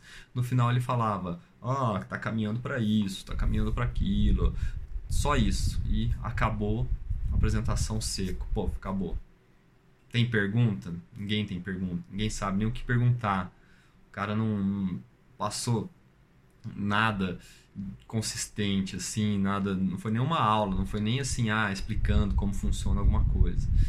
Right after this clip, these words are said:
Então, e o primeiro cara, que foi o, o da Reserva, marca de roupa Reserva, lá o Rony Meisler, ele já fez uma palestra.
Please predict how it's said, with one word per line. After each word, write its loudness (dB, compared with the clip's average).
Então, 2
e 4
o 2
primeiro 4
cara, 0
que -2
foi 0
o, 0
o 0
da -2
Reserva, 0
marca -6
de -6
roupa -6
Reserva, -4
lá -4
o -2
Rony -2
Meisler, -2
ele -2
já 2
fez -4
uma -4
palestra. -2